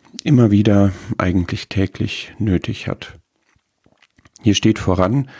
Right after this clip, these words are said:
die Erkenntnis Gottes, der Name des Herrn wird ausgerufen und ihm kommt alle Herrlichkeit und Herrschaft, Majestät und Größe zu.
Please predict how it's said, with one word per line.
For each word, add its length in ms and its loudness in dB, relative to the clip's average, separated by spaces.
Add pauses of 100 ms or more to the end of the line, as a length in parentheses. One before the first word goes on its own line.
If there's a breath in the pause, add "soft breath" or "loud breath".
(420 loud breath)
die 340 0
Erkenntnis 640 0
Gottes, 400 0
der 140 2
Name 280 4
des 240 0
Herrn 220 2
wird 320 -4 (220)
ausgerufen 960 0
und 240 -4 (380 loud breath)
ihm 360 4
kommt 460 2
alle 240 2
Herrlichkeit 840 2
und 200 -4
Herrschaft, 720 -2
Majestät 880 0
und 260 -2
Größe 480 -2
zu. 280 -2